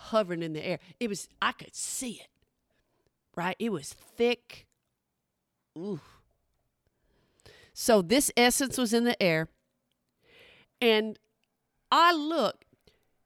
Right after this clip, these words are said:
there's liquid, I don't, I, unidentified, unidentified liquid on the floor.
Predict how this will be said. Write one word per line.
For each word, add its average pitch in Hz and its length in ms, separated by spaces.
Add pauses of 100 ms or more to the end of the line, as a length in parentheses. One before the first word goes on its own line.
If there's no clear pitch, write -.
(680)
there's 214 560 (320)
liquid, 233 640
I 247 200
don't, 440 200
I, 392 120 (120)
unidentified, 311 880 (1080)
unidentified 311 640
liquid 262 300
on 233 140
the 302 80
floor. 185 320